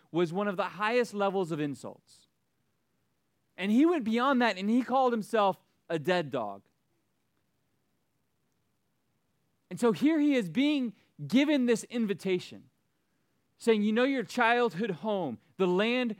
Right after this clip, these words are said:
that was your father's father, the land that's supposed to be passed to generation to generation, the land that was yours that you have lost. I'm gonna give that back to you. Your fear of provision, of where you'll have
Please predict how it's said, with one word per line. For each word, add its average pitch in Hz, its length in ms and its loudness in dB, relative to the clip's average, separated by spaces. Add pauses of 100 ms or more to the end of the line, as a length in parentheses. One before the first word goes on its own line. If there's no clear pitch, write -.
(140)
that 196 120 6
was 180 200 0
your 185 140 0
father's 220 580 2
father, 165 540 2 (420)
the 180 80 0
land 226 240 2
that's 233 120 -6
supposed 240 180 0
to 226 60 -6
be 196 100 -2
passed 226 420 2
to 202 80 -4
generation 226 640 -2
to 220 80 -8
generation, 190 600 -4
the 165 80 -2
land 226 320 -2
that 240 100 -2
was 208 240 -2
yours 214 320 2
that 170 160 -2
you 202 220 -4
have 202 140 -2
lost. 175 640 -2 (800)
I'm 196 180 -2
gonna 226 200 2
give 190 260 0
that 196 200 0
back 147 320 -4
to - 80 -20
you. 143 180 -20 (1120)
Your 214 160 -2
fear 262 400 0
of 202 140 -2
provision, 220 560 2
of 180 160 -4
where 190 180 2
you'll 226 220 -2
have 208 260 2